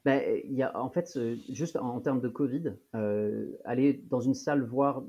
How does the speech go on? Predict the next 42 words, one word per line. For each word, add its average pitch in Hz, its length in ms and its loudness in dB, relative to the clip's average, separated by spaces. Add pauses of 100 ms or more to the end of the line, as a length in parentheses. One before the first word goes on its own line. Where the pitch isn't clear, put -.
(180)
quelque 135 200 -4
chose 139 180 -2
devant 127 240 0
un 127 60 2
écran, 143 280 -2
c'est - 140 -10
pas 117 140 -2
pareil 135 260 0
que 131 80 -2
voir 113 300 0
des 117 100 -2
gens, 131 380 -2
euh, 101 560 0
postillonner 117 400 -4
sur 113 180 -6
une 110 80 -2
scène. 123 240 -4 (520)
Donc, 117 260 -4
euh, 104 280 2
de 104 140 -4
base, 123 260 2
il 127 40 0
y - 20 2
a 113 60 2
une 110 80 0
réflexion - 360 -4
qui 139 100 -4
est - 20 -4
pas 127 80 -2
la 113 80 0
même. 127 240 -2 (100)
Et 107 140 2
je, 104 120 -6
je 107 140 -4
pense 143 220 0
que 117 80 -8
d'un 107 80 -2
point 113 140 -2
de 110 60 -2
vue 113 100 -2
économique, 117 440 -4
euh, 101 320 0